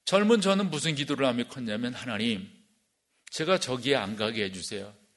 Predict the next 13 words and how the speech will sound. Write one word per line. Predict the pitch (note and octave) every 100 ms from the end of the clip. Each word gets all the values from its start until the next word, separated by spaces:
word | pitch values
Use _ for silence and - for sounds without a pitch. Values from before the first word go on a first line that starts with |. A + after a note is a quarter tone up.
| _ _
거기 | - F#3+ A3+
간들 | - C3+ D3 G3
뭐하게, | A#2 G#2 G2 G2+ -
거기 | - C3+ D#3+
간다고 | - A#2+ A#2 D#3+
뭐 | E3 -
큰일 | - - A3+
나겠어요? | F3 A2 G2+ - E3+ G#3+ - _ - - _
그런데 | - B2+ A#2+
혹여라도 | - - A#3+ A#3 D#3+ C3+ C3+
그런 | C#3 C3+
데 | B2 A2+
가면 | G#2 G#2+ A2+ F#2